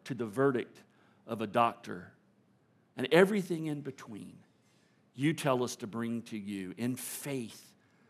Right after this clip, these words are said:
not wavering, knowing that you are a good Father,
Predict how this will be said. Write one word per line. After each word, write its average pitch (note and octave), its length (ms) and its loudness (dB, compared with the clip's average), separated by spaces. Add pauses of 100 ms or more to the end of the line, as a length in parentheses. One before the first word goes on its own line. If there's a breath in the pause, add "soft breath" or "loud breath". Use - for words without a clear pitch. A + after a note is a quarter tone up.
(160 soft breath)
not D3 320 8
wavering, D#3 800 4 (320 soft breath)
knowing E3+ 520 6
that B2 180 0
you D#3 220 6
are C3+ 100 6
a A#2+ 100 2
good C3+ 340 2
Father, F2+ 720 -6